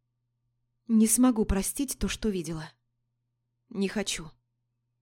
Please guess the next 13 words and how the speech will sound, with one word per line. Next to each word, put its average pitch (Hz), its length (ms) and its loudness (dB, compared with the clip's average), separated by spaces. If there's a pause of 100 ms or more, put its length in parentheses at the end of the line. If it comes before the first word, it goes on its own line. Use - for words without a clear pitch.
(1500)
«Развод?» 185 680 0 (1000)
Щурится 190 520 -2
мой 180 180 -4
муж, 233 380 -4 (440)
давится 175 520 0
интонацией. 175 760 -4 (1400)
«Ты 254 160 4
дня 233 340 6
не 262 100 6
проживёшь 220 500 4
без 180 180 0
меня, 220 260 4
идиотка! 190 640 0